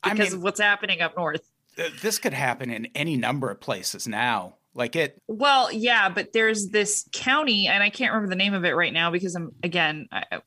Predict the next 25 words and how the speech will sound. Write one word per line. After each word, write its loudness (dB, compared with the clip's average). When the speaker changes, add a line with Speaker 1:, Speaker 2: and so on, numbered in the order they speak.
Speaker 2:
we -2
spoke -4
earlier. 2
I 2
woke -2
up -8
at -6
three -2
A 2
M 0
and -14
had 0
to -4
review -2
my 0
entire -2
life, -2
and -14
I -10
haven't -2
gotten 0
a -2
lot 0
of -4
sleep. 0